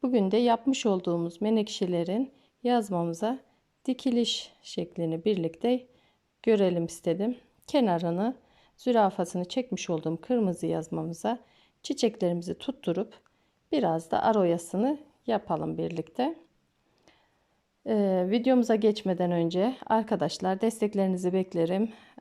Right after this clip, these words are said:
Abone olursanız sevinirim. Abonelik ücretsizdir. Beğeni ve yorumlarınızı beklerim. Güzel videolarda görüşmek için,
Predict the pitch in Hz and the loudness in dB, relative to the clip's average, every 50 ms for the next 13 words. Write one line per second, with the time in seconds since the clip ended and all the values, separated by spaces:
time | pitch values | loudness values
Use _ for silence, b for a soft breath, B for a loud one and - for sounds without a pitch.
0 | - - - 214 202 208 202 202 190 180 180 180 180 - - 175 170 170 - - | -16 -8 -4 -2 2 2 4 4 4 2 0 -2 -2 -2 -2 -2 -2 -4 -4 -2
1 | - 190 185 175 175 170 170 170 - - - _ - 208 208 202 196 190 185 180 | -2 -2 0 0 -2 -2 -4 -4 -6 -8 -8 _ -6 -2 0 0 0 2 0 0
2 | 175 175 - 180 175 180 175 175 175 - - 175 180 175 - 160 160 175 - 226 | -2 -2 -4 -4 -2 -2 -4 -4 -4 -6 -8 -8 -8 -4 -2 -2 -2 0 0 0
3 | 233 226 220 214 196 190 185 185 180 175 170 170 175 180 170 175 190 - 190 185 | 2 2 2 2 2 2 2 2 0 0 -2 -2 -4 -4 -4 -6 -6 -6 -4 -2
4 | 208 208 208 208 - 170 160 170 175 214 208 - B B B B B B B B | -2 -2 -2 -2 -2 -2 0 0 -2 -4 -6 -10 B B B B B B B B
5 | B - 240 254 247 233 214 202 190 180 190 180 175 175 175 170 165 165 - 190 | B -2 0 2 2 4 4 2 2 2 2 0 2 2 0 0 0 0 -2 -2
6 | 214 214 233 220 220 214 220 - 196 185 175 - 160 - - - 202 220 233 - | 0 0 0 0 0 -2 -4 -4 -6 -6 -6 -6 -10 -10 -6 -4 -4 -4 -4 -6